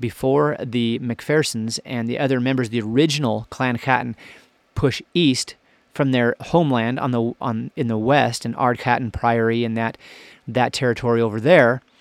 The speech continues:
They were a West Coast deal, but they push east. The Robert, looks like Robert the Bruce said, "Hey, in Badenoch, if you can kick the Cummins out, you can have their land."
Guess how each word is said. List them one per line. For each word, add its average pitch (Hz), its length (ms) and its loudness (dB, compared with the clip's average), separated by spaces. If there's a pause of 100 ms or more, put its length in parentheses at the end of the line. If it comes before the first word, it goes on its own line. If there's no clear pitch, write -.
(340)
They 123 100 0
were 120 80 4
a 117 80 4
West 143 260 4
Coast 135 280 -2
deal, 151 240 4
but 117 160 -4
they 117 340 2 (680)
push - 340 -2
east. 151 480 2 (1600)
The 131 220 -4
Robert, 131 480 4 (100)
looks 151 320 2
like 143 140 4
Robert 127 220 6
the 120 80 2
Bruce 131 260 4
said, 120 120 -2
"Hey, 117 240 0 (340)
in 123 200 -6
Badenoch, 127 500 2
if 123 140 -4
you 131 80 0
can 123 160 -6
kick 135 160 -6
the 113 80 -10
Cummins 113 380 -4
out, 113 180 0
you 120 80 -8
can 107 120 -8
have 107 140 -6
their 110 120 -4
land." 113 340 -4